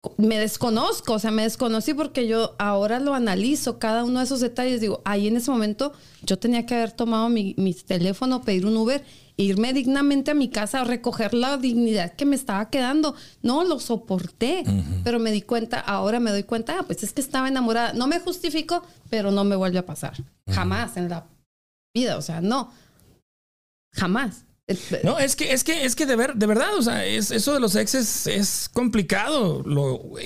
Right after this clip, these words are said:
Speaker 2: así inició mi intro. Muchas de las dificultades que se presentan en las nuevas relaciones se debe al vínculo existente con sus exparejas.
Speaker 1: Y te marcan.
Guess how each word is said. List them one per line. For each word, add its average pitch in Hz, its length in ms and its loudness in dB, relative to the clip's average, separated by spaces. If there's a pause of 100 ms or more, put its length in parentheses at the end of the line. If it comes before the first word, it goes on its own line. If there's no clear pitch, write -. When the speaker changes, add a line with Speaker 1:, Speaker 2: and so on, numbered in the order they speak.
(140)
Speaker 2:
así 143 220 2
inició 262 300 2
mi 277 180 2
intro. 240 400 -2 (560)
Muchas 285 560 4
de 262 80 4
las 220 160 2
dificultades 185 760 2
que 180 80 2
se 170 120 2
presentan 165 580 2
en 135 120 2
las 110 200 2
nuevas 254 520 6
relaciones 196 640 2 (320)
se 160 180 2
debe 175 260 4
al 139 120 2
vínculo 302 720 2
existente 247 880 0 (500)
con 269 380 2
sus 175 320 -2
exparejas. - 1000 -6
Speaker 1:
Y 269 140 0
te 254 140 -2
marcan. 196 500 -4